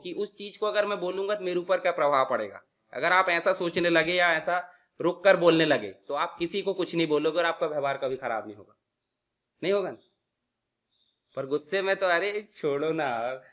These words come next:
ला तलवार निकाल। <laughs> चलो अब रन करें इसको। रन करने के लिए कहाँ जाएंगे फिर से? स्लाइड शो में। और कहाँ जाएंगे? बिगिनिंग।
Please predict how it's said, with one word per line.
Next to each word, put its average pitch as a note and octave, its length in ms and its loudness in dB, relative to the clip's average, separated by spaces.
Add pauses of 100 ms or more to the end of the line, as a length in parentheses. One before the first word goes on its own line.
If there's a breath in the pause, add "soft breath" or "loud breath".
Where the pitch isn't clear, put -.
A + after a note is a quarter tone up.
(180)
ला C#3 180 2
तलवार C3 460 0
निकाल। A#2 400 -4 (180)
<laughs> - 1800 -10
चलो F3+ 200 6 (240)
अब F#3 160 4
रन A3+ 140 4
करें A#3+ 220 8
इसको। C4+ 260 6 (1080)
रन D#3+ 220 2
करने G3 220 0
के G3+ 80 -8
लिए G#3 100 -6
कहाँ G3+ 160 -2
जाएंगे G3+ 260 0
फिर G3+ 140 -2
से? G#3+ 200 -2 (640)
स्लाइड F3+ 260 2
शो C3+ 140 -4
में। G#2+ 120 -10
और C3+ 220 -6
कहाँ F3 220 -2
जाएंगे? G3 460 -2 (500 loud breath)
बिगिनिंग। D#3 420 0